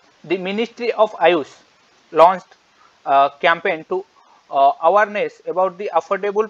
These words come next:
practice for boosting immunity। What is the name of the campaign? So, इम्यूनिटी बूस्ट करने के लिए, uh, Ministry of आयुष ने एक कैंपेन लॉन्च किया है। So, वो कैंपेन का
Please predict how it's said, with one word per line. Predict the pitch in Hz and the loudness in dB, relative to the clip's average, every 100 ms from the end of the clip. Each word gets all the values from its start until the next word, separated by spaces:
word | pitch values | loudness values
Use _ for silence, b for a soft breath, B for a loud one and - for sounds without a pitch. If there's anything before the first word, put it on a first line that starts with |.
| 180 | -2
practice | 165 196 196 - _ _ 170 | -2 -4 -10 -18 _ _ -6
for | |
boosting | 156 165 - 208 214 _ 175 | -4 -8 -8 -10 -10 _ -10
immunity। | 190 202 175 139 - _ _ - | -8 -8 -8 -12 -16 _ _ 0
What | 160 180 | 2 2
is | 190 | -2
the | 202 | -4
name | 170 170 160 | -4 -4 -6
of | 160 | -6
the | 208 | -8
campaign? | 156 131 127 120 _ 202 | -8 -8 -10 -12 _ -10
So, | |
इम्यूनिटी | 196 175 196 208 220 | -8 -8 -8 -8 -10
बूस्ट | 190 190 | -8 -10
करने | - 185 175 | -4 -4 -4
के | 160 | -6
लिए, | 147 139 170 - _ b b b - | -6 -4 -4 -4 _ b b b -6
uh, | 143 | -4
Ministry | 160 190 - - | -4 -6 -6 -6
of | 202 - | -6 -2
आयुष | 165 170 185 | 0 -2 -6
ने | 202 | -8
एक | 190 | -6
कैंपेन | - 156 170 196 | -4 -4 -4 -6
लॉन्च | 190 160 156 | -2 -2 -2
किया | 151 139 | -2 0
है। | 127 143 | 0 -6
So, | - _ - 214 349 _ _ _ | -10 _ -6 -4 -4 _ _ _
वो | - - | -8 -4
कैंपेन | 160 151 165 | -4 -2 -2
का | 165 214 | 0 -2